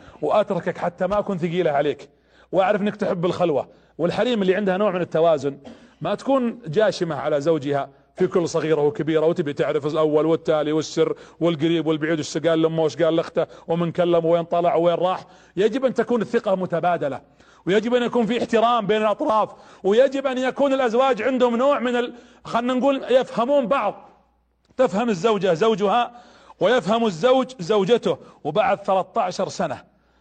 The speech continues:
فإذا به تشاركه صلى الله عليه وسلم حياته وتقف معه. في سؤال، بسألكم سؤال، لو فكر واحد يقول: "بروح أنا أب-، أب-، بختلي في غار حراء"، نقول هذه السنة يجوز ولا ما يجوز؟ لا،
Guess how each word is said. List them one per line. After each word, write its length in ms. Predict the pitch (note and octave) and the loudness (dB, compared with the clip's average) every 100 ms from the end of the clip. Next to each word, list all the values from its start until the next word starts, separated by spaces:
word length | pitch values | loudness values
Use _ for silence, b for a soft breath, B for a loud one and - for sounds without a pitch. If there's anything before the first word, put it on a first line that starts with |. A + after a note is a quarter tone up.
| _ | _
فإذا 360 | - G3 F#3 | -2 0 0
به 240 | F3+ G3+ G3 | 0 -2 -2
تشاركه 600 | F3+ F#3+ F#3 F#3+ F#3 E3 | -2 0 2 0 0 -2
صلى 240 | - F3 | 0 0
الله 340 | E3 F#3 E3 D#3+ | 2 2 2 2
عليه 140 | E3 | 0
وسلم 400 | D#3 G3 F#3+ F3+ | -2 -2 0 0
حياته 420 | - E3+ C#3+ - - B B B | 2 0 0 -6 -12 B B B
وتقف 420 | D#3+ A#3 G#3 D3 | -2 -2 -2 -4
معه. 160 | D#3 D3+ | -2 0
في 140 | B3 | -2
سؤال، 300 | - G#3 C#3 - - _ _ - - _ _ | 0 -2 -2 -8 -20 _ _ -20 -20 _ _
بسألكم 380 | D3+ E3+ F#3 F#3 | -10 -4 -2 -2
سؤال، 420 | E3 D#3 F#3 F#3+ - b b b b b b b b _ _ _ _ - | -4 0 2 0 -4 b b b b b b b b _ _ _ _ -2
لو 200 | G#3+ C#4 | 0 2
فكر 340 | C#4+ C#4+ B3 | 0 0 0
واحد 280 | B3 - G3+ | 0 0 -2
يقول: 160 | A3 A#3 | -2 0
"بروح 400 | A3 A#3+ G#3+ E3+ | 2 2 2 -2
أنا 340 | A3 A3+ F#3+ | -4 -4 -4
أب-، 120 | F#3 | -2
أب-، 640 | G3+ - - F3 F#3+ E3 C3+ B2+ | -2 -4 -4 0 0 -2 -8 -6
بختلي 640 | D#3 - - G#3+ A3 A3+ - | -4 -4 -4 -2 -2 -6 -12
في 160 | - F#3 | -2 0
غار 200 | F3+ E3+ | 2 0
حراء"، 320 | E3 D3 C3 _ _ _ _ _ _ _ | -2 -4 -4 _ _ _ _ _ _ _
نقول 260 | C3+ D#3+ F#3+ | -8 -2 0
هذه 160 | F#3+ F#3+ | 0 -2
السنة 280 | G3+ G#3 | -4 -2
يجوز 260 | F#3 F3+ G3 | -2 0 0
ولا 120 | F#3 | 0
ما 120 | D#3+ | 0
يجوز؟ 300 | C#3+ C3+ C3+ - _ _ _ _ _ _ _ _ _ _ _ _ - | -4 -6 -8 -14 _ _ _ _ _ _ _ _ _ _ _ _ -4
لا، 180 | D#3 | -4